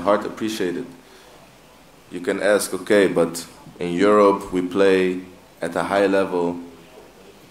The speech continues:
Why you are in your prime, you are thirty years, why do you come to play in the Brazilian league?" I think that, um, we have to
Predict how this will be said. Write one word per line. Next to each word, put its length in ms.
Why 560
you 200
are 120
in 100
your 120
prime, 360
you 100
are 120
thirty 280
years, 400
why 220
do 100
you 160
come 400
to 100
play 320
in 60
the 60
Brazilian 480
league?" 280
I 100
think 300
that, 160
um, 580
we 140
have 240
to 280